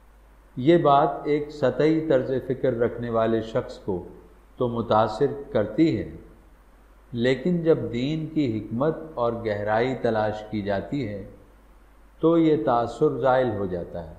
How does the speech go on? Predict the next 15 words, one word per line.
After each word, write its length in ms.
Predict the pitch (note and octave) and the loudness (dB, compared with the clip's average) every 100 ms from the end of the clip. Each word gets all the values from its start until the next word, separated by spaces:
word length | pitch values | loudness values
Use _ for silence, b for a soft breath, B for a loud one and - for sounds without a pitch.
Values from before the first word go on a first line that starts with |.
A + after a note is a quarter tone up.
| - - - - - - - - - - - - - | -20 -20 -20 -20 -20 -20 -20 -20 -20 -20 -20 -20 -16
जब 260 | A2+ A2 G#2+ | 0 2 2
हम 220 | A2+ A2+ G#2+ | 0 0 2
आसमानी 520 | G#2+ - A2+ A2+ A2 | 2 2 -2 -2 -4
सहाइफ 1120 | G2+ A2 G2 G#2+ A2 A2 - - - - - | -2 -4 0 2 2 0 -4 -12 -18 -20 -4
और 240 | A2 G#2+ B2 | 2 4 4
आखिरी 400 | A2 A2 - B2 G#2+ | 2 2 0 -4 -2
किताब 640 | G#2+ F#2+ G#2+ G#2+ G#2 - - - - - - | -4 0 2 4 0 -6 -16 -20 -20 -20 -2
कुरान 400 | A#2+ A2+ A#2 A#2 | 4 6 6 2
पाक 400 | A2 A#2 C3 - | 4 6 6 2
की 80 | - | -6
तालीमात 680 | - A2 A2 A2 A2 A2+ A#2 | 0 2 4 2 0 0 0
पर 140 | A#2 A2 | -2 -2
गौर 340 | G#2 A#2 B2+ | 2 4 2
करते 280 | C#3+ B2 B2+ | -2 -4 -4
हैं 380 | A2 F2+ E2+ - | -6 -6 -12 -20